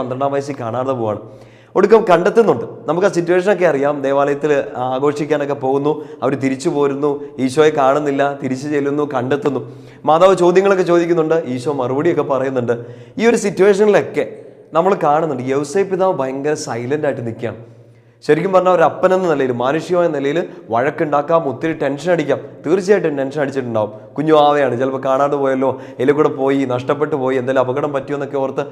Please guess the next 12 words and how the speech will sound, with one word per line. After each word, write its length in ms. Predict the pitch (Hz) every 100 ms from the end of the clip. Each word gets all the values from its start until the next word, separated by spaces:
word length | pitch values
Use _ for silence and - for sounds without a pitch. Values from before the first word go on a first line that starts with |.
| - -
യൗസേ 160 | 127 143 156
പിതാവ് 180 | 175 175
തീർച്ചയായിട്ടും 460 | 160 165 190 190 190
ടെൻഷൻ 200 | 170 160 170
അടിച്ചിരിക്കാം. 400 | 151 139 120 - - - - - -
But 80 | 180
he 60 | 190
was 100 | 190 190
silent. 320 | 120 143 131 - - - -
യൗസേ 220 | 165 180 226
പിതാവ് 160 | 233 214
ഭയങ്കര 320 | 143 139 151